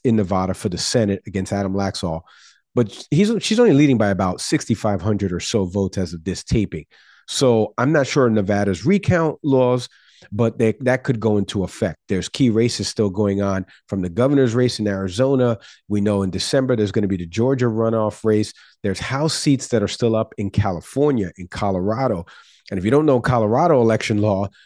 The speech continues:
Colorado, you can cure your ballot up until November sixteenth.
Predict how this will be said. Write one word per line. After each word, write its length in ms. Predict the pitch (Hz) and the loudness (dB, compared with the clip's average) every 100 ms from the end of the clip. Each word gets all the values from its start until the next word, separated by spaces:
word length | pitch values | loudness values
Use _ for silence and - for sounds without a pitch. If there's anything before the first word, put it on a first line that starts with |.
| _ | _
Colorado, 680 | 117 110 113 117 139 127 110 | 0 2 4 4 4 4 2
you 200 | 110 113 | 2 0
can 180 | - 104 | 2 -2
cure 260 | 101 127 120 | 0 2 4
your 160 | 110 | 2
ballot 440 | 92 92 92 98 - | 0 -2 -2 -4 -6
up 120 | 110 107 | -6 -4
until 240 | 98 101 | -4 -4
November 380 | 92 87 87 82 | -4 -4 -6 -8
sixteenth. 680 | - 87 - 185 170 156 | -12 -12 -4 2 4 2